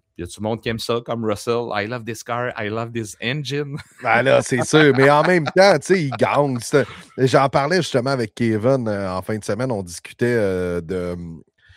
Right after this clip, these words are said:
Speaker 2: euh, de, de, de la course puis tout ça. Puis j'ai, j'ai dit, « Quand le règlement fait ton affaire, c'est, c'est, c'est toujours bien plaisant, là. » Tu sais,
Speaker 1: Ben
Speaker 2: les,
Speaker 1: oui.
Speaker 2: les, les tirs de barrage au hockey, on va, « Ah, j'aime pas tant ça », mais quand ton équipe gagne, tu te fermes la boi-, tu te fermes la boîte, là, tu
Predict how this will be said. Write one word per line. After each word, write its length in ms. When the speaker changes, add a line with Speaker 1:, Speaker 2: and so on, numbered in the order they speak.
Speaker 2:
euh, 220
de, 240
de, 220
de 100
la 200
course 340
puis 100
tout 100
ça. 220
Puis 160
j'ai, 140
j'ai 160
dit, « 180
Quand 80
le 80
règlement 460
fait 180
ton 200
affaire, 520
c'est, 520
c'est, 280
c'est 220
toujours 360
bien 180
plaisant, 480
là. » 120
Tu 120
sais, 40
Speaker 1:
Ben 60
Speaker 2:
les, 60
Speaker 1:
oui. 180
Speaker 2:
les, 140
les 220
tirs 180
de 120
barrage 500
au 220
hockey, 180
on 60
va, « 260
Ah, 40
j'aime 220
pas 140
tant 200
ça », 140
mais 120
quand 140
ton 180
équipe 260
gagne, 280
tu 100
te 60
fermes 200
la 100
boi-, 260
tu 80
te 40
fermes 200
la 100
boîte, 340
là, 100
tu 80